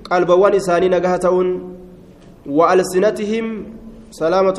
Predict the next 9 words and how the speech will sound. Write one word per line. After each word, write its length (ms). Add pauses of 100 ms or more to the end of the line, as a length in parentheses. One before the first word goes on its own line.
قلوبهم 420
وألسنتهم 640
وسلامة 480 (100)
ألسنتهم 460
jecha. 400 (480)
Arrabawwan 560
isaanii 400
nagaa 320
ta'uun. 460